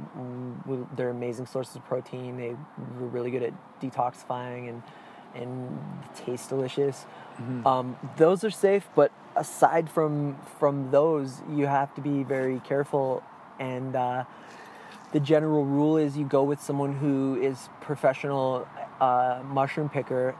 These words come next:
Speaker 1: and if not, and you're just looking at an app or a book, and you're looking at ground mushrooms, and you're not sure, times seven plus, if you're not sure, sure, sure, sure, sure, sure, sure, sure,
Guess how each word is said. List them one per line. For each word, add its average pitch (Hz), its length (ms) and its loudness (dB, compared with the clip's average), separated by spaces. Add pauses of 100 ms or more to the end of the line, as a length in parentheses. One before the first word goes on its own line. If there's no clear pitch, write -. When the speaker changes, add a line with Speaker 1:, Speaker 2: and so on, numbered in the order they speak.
Speaker 1:
and 131 180 -4
if 127 80 -4 (120)
not, 135 440 2 (240)
and 139 180 -8
you're 131 120 -2
just 131 280 -4
looking 135 280 -4
at 123 80 -4
an 127 100 -4
app 131 400 0
or 131 120 2
a 120 40 -2
book, 131 320 2 (180)
and 131 120 -6
you're 131 100 -2
looking 127 220 -4
at 123 160 -8
ground 143 320 4
mushrooms, 127 520 -2
and 131 120 -10
you're 131 80 -6
not 131 240 0 (240)
sure, 147 500 2 (140)
times 135 320 -4
seven 147 540 0
plus, 160 480 0 (460)
if - 60 -18
you're 143 80 0
not 139 220 2
sure, 143 480 4
sure, 139 400 2
sure, 160 340 2
sure, 151 320 2
sure, 156 420 4
sure, 180 460 2
sure, 208 340 4
sure, 233 480 4